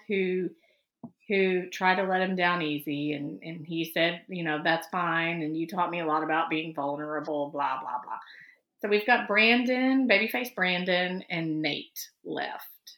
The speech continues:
who at this point feel pretty, n-, not extreme opposite, but they're kind of, they, they're not similar.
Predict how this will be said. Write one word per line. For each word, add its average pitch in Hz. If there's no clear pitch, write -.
who 202
at 226
this 330
point 180
feel 180
pretty, 160
n-, 226
not 381
extreme 214
opposite, 240
but 240
they're 285
kind 349
of, 220
they, 240
they're 277
not 294
similar. 165